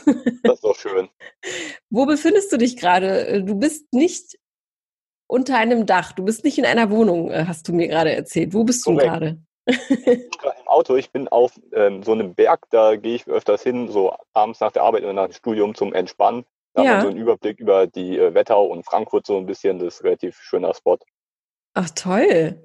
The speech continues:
Speaker 1: Toll, dass du das jetzt auch, äh, zu dieser Jahreszeit auch machst, ne? Man könnte ja auch annehmen, nee, ist dunkel und kalt. Ähm, schön. Was ist das für ein, für ein Berg?
Speaker 2: Ähm, ja, das ist so ein Hügel. Hier stehen nämlich so Windkrafträder,
Speaker 1: Ja.
Speaker 2: ähm,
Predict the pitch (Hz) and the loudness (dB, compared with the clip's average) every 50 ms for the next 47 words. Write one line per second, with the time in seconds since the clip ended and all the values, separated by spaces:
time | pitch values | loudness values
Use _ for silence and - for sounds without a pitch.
0 | _ _ _ _ - - 226 247 262 254 254 - 226 220 - 208 208 208 - - | _ _ _ _ -2 0 2 2 2 0 0 -2 -2 0 0 0 -2 -2 -2 -2
1 | 143 - - - - - - - - - - - - - 185 190 180 190 185 180 | -2 -2 -2 -6 -8 -8 -8 -8 -8 -10 -10 -8 -6 -6 -4 0 0 2 2 2
2 | 233 339 359 - - - - 160 156 170 165 180 160 160 165 160 - - 196 233 | 0 0 -2 -6 -4 -2 -2 0 0 -2 -2 -2 -2 -4 -4 -6 -6 -2 -2 0
3 | 339 392 330 180 175 - 214 208 214 202 190 - 113 202 202 196 196 190 190 202 | 0 0 -2 -2 -2 -2 -2 2 2 2 2 2 0 0 0 0 0 2 2 2
4 | 226 226 220 226 - 247 254 262 254 247 240 233 214 196 196 196 - - - 240 | 2 2 2 0 0 0 0 0 0 0 0 0 0 0 -4 -6 -10 -6 -2 0
5 | 226 233 247 254 254 247 - - - - - - - - - - - _ _ _ | 2 4 2 2 0 -4 -10 -18 -20 -20 -20 -20 -20 -20 -20 -20 -20 _ _ _
6 | _ _ _ _ - - 101 - 101 - 101 196 - - 220 247 359 320 214 170 | _ _ _ _ 0 2 2 2 2 2 0 -2 -2 0 2 2 2 2 0 -2
7 | 175 175 _ _ _ - - 143 180 214 233 240 - 349 330 - - 349 240 208 | -4 -8 _ _ _ -14 -12 -2 0 0 0 2 0 -2 -2 0 0 0 0 0
8 | 208 - 214 202 190 170 156 156 196 311 359 - - _ _ _ _ _ _ _ | 0 0 0 0 2 2 2 2 2 0 -2 -6 -14 _ _ _ _ _ _ _
9 | _ _ _ _ _ _ _ _ _ _ _ _ 113 110 107 107 110 110 - _ | _ _ _ _ _ _ _ _ _ _ _ _ 0 2 2 2 0 -4 -10 _
10 | - 110 110 120 127 120 131 127 123 117 135 156 143 131 113 110 120 120 - - | 0 0 2 4 2 2 0 -4 -6 -6 -8 -6 -4 -4 -2 0 -2 -2 -2 -2
11 | 123 117 113 117 113 107 107 - - 113 104 98 92 98 117 139 175 - - _ | -2 -2 -2 -2 -6 -6 -8 -8 -4 -2 -2 -2 -2 -4 -6 -6 -6 -12 -14 _
12 | - - 92 95 - - - _ 104 101 98 98 107 107 120 131 - _ _ _ | -4 0 0 0 0 -2 -6 _ 0 0 0 2 2 2 2 2 0 _ _ _
13 | _ _ _ - 240 254 202 185 202 262 311 | _ _ _ -2 2 2 2 2 0 -4 -6